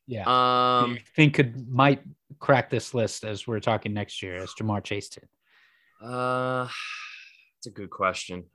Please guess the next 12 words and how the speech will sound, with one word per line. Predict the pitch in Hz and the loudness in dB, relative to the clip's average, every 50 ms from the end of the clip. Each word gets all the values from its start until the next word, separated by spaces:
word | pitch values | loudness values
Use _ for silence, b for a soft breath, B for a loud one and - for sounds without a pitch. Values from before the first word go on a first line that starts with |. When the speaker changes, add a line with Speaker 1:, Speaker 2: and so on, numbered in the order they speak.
| _ _ | _ _
Speaker 2:
Um, | - 110 117 120 120 117 120 120 - - _ _ - | 2 4 6 8 8 6 6 4 0 -4 _ _ 2
I'm | 131 165 208 | 4 4 4
gonna | 233 262 | 4 2
Speaker 1:
'Cause | 269 208 | 4 6
I | 170 170 | 6 6
got | 175 | 8
Speaker 2:
go, | 165 165 165 160 160 156 151 147 143 139 _ _ _ _ _ _ _ _ _ _ _ _ _ _ _ _ _ _ _ _ _ _ - | 8 6 6 6 6 4 4 2 -2 -6 _ _ _ _ _ _ _ _ _ _ _ _ _ _ _ _ _ _ _ _ _ _ -14
I'm | 143 156 | -10 -8
gonna | 190 214 220 | -6 -6 -8
go | 165 - 147 139 135 135 135 | -6 -2 2 4 4 4 4
Chris | 131 - - - 131 127 - - | 0 -4 -4 -4 -2 -2 -2 -4
Olave. | 113 101 92 92 90 92 90 80 71 52 | -4 -2 -2 0 0 0 0 0 -4 -8